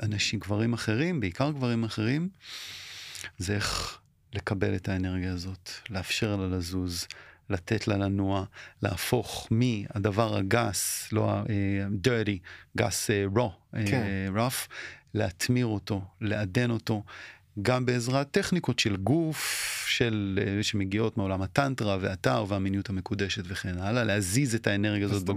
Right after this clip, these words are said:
Speaker 1: בגוף
Speaker 2: נורא מוזר.
Speaker 1: ולהטמיר אותה, וגם איך... את הדבר הזה שהוא יישען על הדבר המקורי, שהוא היכולת שלי להיקשר ולתקשר עם בן אדם אחר. כי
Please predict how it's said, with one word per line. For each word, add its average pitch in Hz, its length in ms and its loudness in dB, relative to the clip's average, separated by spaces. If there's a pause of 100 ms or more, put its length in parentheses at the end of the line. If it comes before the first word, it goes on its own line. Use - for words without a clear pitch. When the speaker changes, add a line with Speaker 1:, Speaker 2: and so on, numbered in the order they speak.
Speaker 1:
בגוף 123 120 0
Speaker 2:
נורא 101 120 2
מוזר. 104 140 0
Speaker 1:
ולהטמיר 107 200 2
אותה, 120 280 2 (1000)
וגם 156 960 2 (720)
איך... 139 500 0 (260)
את - 120 -2
הדבר 110 380 2
הזה 143 180 2
שהוא 113 240 2
יישען 135 760 0 (100)
על 107 140 2
הדבר 104 400 2
המקורי, 127 720 0 (400)
שהוא - 220 2
היכולת 127 460 2
שלי 120 440 2
להיקשר 113 800 2 (120)
ולתקשר 104 500 0
עם 101 120 2
בן 95 120 0
אדם 98 260 2
אחר. - 220 -4 (1300)
כי 104 520 -2